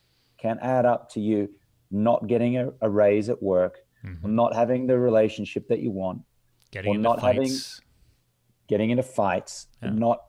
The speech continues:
Speaker 1: not, uh, not saving money to, to invest. Um, you know, there's all these little things, incremental things. So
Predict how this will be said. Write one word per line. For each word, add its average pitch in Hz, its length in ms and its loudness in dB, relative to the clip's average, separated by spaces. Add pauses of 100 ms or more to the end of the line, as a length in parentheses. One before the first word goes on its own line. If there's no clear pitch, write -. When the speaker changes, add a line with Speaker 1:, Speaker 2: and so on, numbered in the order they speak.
(180)
Speaker 1:
not, 113 540 -4
uh, 98 420 0 (480)
not 175 240 -6
saving 110 720 0 (240)
money 107 600 0 (160)
to, 101 240 0 (140)
to 107 120 0
invest. 98 680 -4 (500)
Um, 92 320 -8 (440)
you 170 120 -6
know, 147 140 2
there's 147 160 0
all 220 140 6
these 240 140 4
little 147 360 4
things, 113 440 0
incremental 107 560 -2
things. 107 280 -8
So 123 220 2